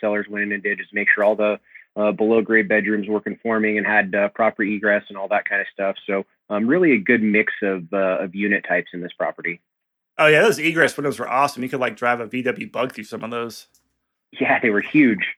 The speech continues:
Speaker 2: So as we said, we really liked the location. It was, uh, it's walking distance to the Anschutz Medical Complex, like, three or four blocks away.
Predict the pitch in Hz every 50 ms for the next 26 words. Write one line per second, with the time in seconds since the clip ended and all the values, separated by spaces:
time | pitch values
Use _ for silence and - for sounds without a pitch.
0 | _ _ _ _ _ _ _ _ _ _ _ _ _ _ _ _ _ _ _ _
1 | _ _ _ _ _ - - 185 175 170 160 165 160 - 180 165 156 151 139 147
2 | 185 208 214 214 202 208 - 175 165 - - 160 165 170 165 - - 196 196 202
3 | 180 170 - 139 139 139 139 131 131 113 - - - 131 127 127 127 123 123 123
4 | 120 120 117 113 - - - 123 - - - 123 127 127 135 143 - - 170 175
5 | 170 170 175 165 - - 175 170 175 - - _ - 131 113 110 104 110 117 120
6 | 120 - - 131 113 - - 117 120 131 131 - 147 151 147 147 - 160 151 -
7 | - 127 120 - - - 123 123 127 131 127 120 - 135 131 127 120 127 123 120
8 | 120 - - 123 117 123 127 127 127 131 131 131 131 135